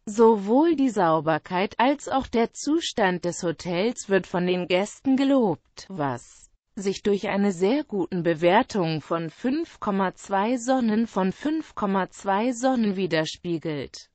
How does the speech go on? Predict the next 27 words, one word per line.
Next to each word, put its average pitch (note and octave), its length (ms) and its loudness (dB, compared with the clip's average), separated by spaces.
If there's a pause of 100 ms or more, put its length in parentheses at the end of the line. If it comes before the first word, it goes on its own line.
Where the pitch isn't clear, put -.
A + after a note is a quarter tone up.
(160)
Sport- - 600 -2
und F3 240 -4
Unterhaltungsprogramme. F3 1700 -4 (240)
Die A3 160 2
Gäste A3 480 2
sind G#3 240 -2
mit F3 160 -6
dem E3+ 180 4
Angebot A#3+ 720 2
an B3+ 260 2
Sport- D#3+ 460 -2
und F#3 220 -2
Unterhaltungsprogrammen E3 1500 -4
sehr F#3 320 2
zufrieden. D#3+ 840 -8 (220)
Das A3+ 280 4
Hotel F#3 440 -2
erhält A#3+ 480 0
in E3 200 -2
dieser F3 360 0
Kategorie F#3 880 -4
fünf D#4 400 -4
Komma F#3+ 400 0
zwei B3+ 480 -2
von C#4 340 2
sechs C4 400 0
Sonnen. C3+ 500 -4